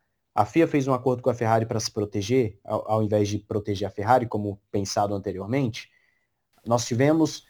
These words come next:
uma, uma situação de espionagem que realmente foi de dentro da Ferrari que vazou. Por que que a outra equipe estava buscando essas informações de forma ilícita? Nós temos uma série de, de, de questões a serem respondidas, mas, repito,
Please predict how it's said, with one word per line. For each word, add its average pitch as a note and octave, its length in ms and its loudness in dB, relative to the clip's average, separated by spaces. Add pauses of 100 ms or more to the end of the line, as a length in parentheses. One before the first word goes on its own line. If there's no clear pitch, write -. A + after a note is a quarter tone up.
(180)
uma, A2+ 520 6
uma A2 260 4
situação A#2 380 0
de A2+ 80 -6
espionagem A2+ 640 2
que A2+ 100 -4
realmente B2+ 420 4
foi C3+ 220 2
de B2 100 -6
dentro A2 340 -2
da G#2+ 120 2
Ferrari G#2 280 -2
que G2+ 100 -12
vazou. G2+ 500 0 (400)
Por D3+ 140 4
que G3 120 6
que F#3+ 100 -2
a F3 40 8
outra D#3 260 4
equipe C3+ 480 2 (280)
estava A#2+ 540 6
buscando A#2 420 0
essas A2+ 240 0
informações A2+ 1000 0
de A2 120 -4
forma A2+ 300 0
ilícita? G#2+ 460 0 (220)
Nós C4+ 160 -2
temos C#3 220 2
uma D3+ 120 6
série A#2+ 460 4 (260)
de, A2+ 500 4
de, G#2 380 2
de G2+ 140 -4
questões A2+ 420 -2
a A#2 40 -2
serem G#2+ 240 -2
respondidas, A#2+ 760 -4 (260)
mas, B2+ 220 4
repito, B2+ 420 -4